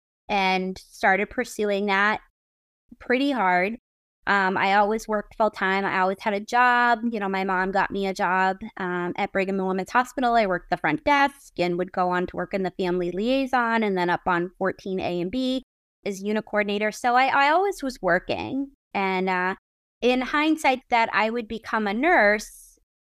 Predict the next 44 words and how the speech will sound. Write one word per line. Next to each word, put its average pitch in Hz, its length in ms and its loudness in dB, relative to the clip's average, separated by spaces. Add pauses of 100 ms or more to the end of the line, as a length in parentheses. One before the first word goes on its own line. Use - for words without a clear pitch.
being 233 380 0
involved 214 480 2
in 214 100 -2
healthcare 240 360 -2
at 214 120 -2
that 208 180 2
young 208 240 -2
age 214 580 -2 (400)
and 220 160 -2
thinking, 277 420 0
"I 262 120 4
don't 269 160 2
ever 247 220 2
wanna 233 200 0
become 226 260 -6
a 214 60 -2
nurse." 233 360 2
And 220 100 -2
my 208 120 2
mom 208 300 0
was 202 160 -6
telling 190 380 0
me, 190 160 -4
"You 262 240 -2
would 403 120 0
be 233 140 -2
a 220 80 0
great 226 320 0
nurse." 240 460 2
I'm 240 100 -4
like, 240 160 -2
"No, 240 420 4
I 262 100 6
don't 277 100 0
wanna 262 140 2
do 208 240 -4
that." 180 440 0 (240)
<laughs> 311 80 -6 (1040)
But 233 360 4 (520)
again, 294 420 2
hindsight 285 580 0
is 269 140 -8
twenty 254 300 -4
twenty. 185 520 -2